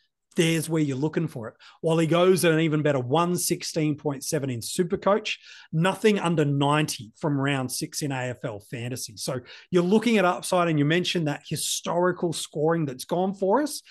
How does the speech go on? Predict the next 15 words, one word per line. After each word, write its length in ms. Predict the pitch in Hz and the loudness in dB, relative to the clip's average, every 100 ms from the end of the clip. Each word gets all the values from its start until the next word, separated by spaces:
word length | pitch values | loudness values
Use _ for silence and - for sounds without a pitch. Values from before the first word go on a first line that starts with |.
| - - - - | -20 -20 -20 -2
is 200 | 196 180 | 0 0
before 380 | 185 170 208 220 | 0 0 4 4
we 120 | 247 | 4
even 240 | 226 190 175 | 2 2 0
turn 280 | - 185 208 | 0 0 0
to 80 | 190 | 0
twenty 320 | - 196 196 | 0 2 0
twenty-four, 460 | - 196 185 147 | 0 -2 0 -2
there's 220 | 170 147 - | 0 0 0
some 200 | 147 139 | 0 0
dynamics 760 | 135 135 139 165 196 214 - | 0 2 2 2 0 -2 -2
we've 180 | 190 165 | -2 0
got 140 | 180 | 0
to 120 | 165 - | 0 -2
unpack. 600 | 147 147 131 113 120 | -4 -4 -6 -10 -12